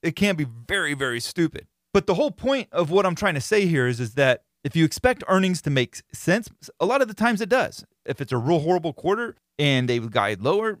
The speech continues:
more than likely it's probably going to sell off. That's what I would expect, okay?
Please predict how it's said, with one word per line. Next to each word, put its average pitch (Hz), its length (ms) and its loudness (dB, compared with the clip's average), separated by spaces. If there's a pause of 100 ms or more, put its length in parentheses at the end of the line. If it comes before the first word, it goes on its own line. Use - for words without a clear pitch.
(160)
more 233 640 2
than 226 200 -8
likely 214 460 -4
it's 180 140 -2
probably 160 520 -2
going 147 400 -2
to 156 440 0 (320)
sell 139 260 2
off. - 340 -8 (460)
That's 127 220 2
what 190 120 6
I 175 120 6
would 127 140 -2
expect, - 520 -10
okay? 123 220 -4